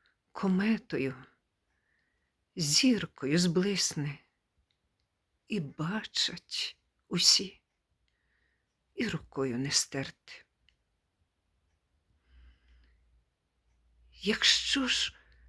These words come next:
цих провидців здолає утома,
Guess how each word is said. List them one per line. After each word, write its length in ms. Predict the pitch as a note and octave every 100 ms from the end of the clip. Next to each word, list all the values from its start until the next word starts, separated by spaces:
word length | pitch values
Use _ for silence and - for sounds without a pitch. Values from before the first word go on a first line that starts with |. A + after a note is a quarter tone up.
| -
цих 320 | - - B3
провидців 1000 | - G3 G#3 C4 C#4+ - - - E3 D3+ - - - - - - - -
здолає 640 | F3 E3+ A#3+ B3+ C4 B3
утома, 720 | B3 A#3+ - G3+ D#3 A#2+ A2